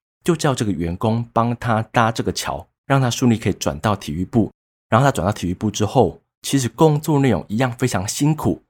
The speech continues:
但是这份工作有个非常好的特点，就是他们可以常常出国，因为他们可能要在不同国家播报赛事。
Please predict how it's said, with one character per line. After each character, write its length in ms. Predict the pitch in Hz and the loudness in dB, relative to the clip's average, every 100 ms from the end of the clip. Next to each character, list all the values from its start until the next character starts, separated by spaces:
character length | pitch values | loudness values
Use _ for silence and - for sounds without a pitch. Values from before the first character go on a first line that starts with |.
| _ _ _ | _ _ _
但 140 | - 170 | 0 0
是 80 | |
这 100 | 156 | 2
份 180 | 156 143 | 0 0
工 280 | 123 127 120 | 2 2 2
作 180 | 131 98 | 2 2
有 80 | 85 | 0
个 140 | 90 | -4
非 340 | - - 127 | -4 -2 -2
常 260 | 123 107 85 | -2 -4 -4
好 240 | 87 - | -6 -6
的 120 | 73 87 | -6 -6
特 200 | - 127 | -2 0
点， 280 | 95 - - _ _ | 0 -4 -10 _ _
就 160 | - 147 | 2 2
是 140 | 131 | 2
他 140 | - | 0
们 180 | 127 107 | 0 0
可 120 | - | 0
以 80 | 104 | -2
常 280 | 80 - 95 | -2 -4 -4
常 260 | - 85 104 | -4 -6 -6
出 220 | - 143 | 2 2
国， 340 | 143 78 60 - _ _ _ - | 2 -2 -4 -12 _ _ _ -4
因 60 | |
为 40 | 156 | 0
他 100 | 147 | 2
们 100 | 120 | 2
可 60 | |
能 80 | 90 | 0
要 60 | 107 | -2
在 80 | |
不 180 | 113 156 | -2 -2
同 260 | - 80 92 | -2 -4 -4
国 220 | - 87 | -4 -2
家 220 | - 98 | 0 -2
播 180 | - 101 | 0 2
报 180 | 123 101 | 2 0
赛 280 | - 123 92 | -2 -2 -2
事。 320 | - 120 | -2 0